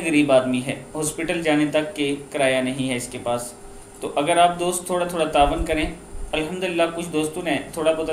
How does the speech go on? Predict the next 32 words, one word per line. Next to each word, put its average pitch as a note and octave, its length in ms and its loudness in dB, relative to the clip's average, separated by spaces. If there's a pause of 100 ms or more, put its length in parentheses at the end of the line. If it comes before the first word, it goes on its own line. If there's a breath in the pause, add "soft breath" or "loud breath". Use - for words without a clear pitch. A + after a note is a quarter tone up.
تعاون D3+ 380 0
کیا D#3 300 2
ہے، C#3 140 0 (640 loud breath)
اے، C3 260 0 (140)
مزید D3+ 420 0
تعاون D#3+ 340 4
کی D#3+ 80 -6
ضرورت D3+ 480 -2
ہے۔ C#3+ 180 2 (300)
ان D#3+ 140 -4
کا F3 140 -2
تقریباً D#3+ 560 -4
جو D#3 220 -2
فرسٹ، F3 360 -4 (360)
اے، C3+ 460 -2 (760)
خرچہ D3 260 0
آ D3 160 8
رہا C#3 340 4
ہے C#3+ 100 4
وہ C#3+ 100 -2
تقریباً D3 480 -4
بیس D3 220 0
سے - 180 -4
تیس D3 220 0
ہزار B2+ 220 0
روپیہ A#2+ 180 -2
آ A#2+ 120 4
رہا A#2+ 100 2
ہے، B2+ 240 -2
کچھ C#3+ 220 -6
انہوں C#3 140 -2
نے C3+ 120 -2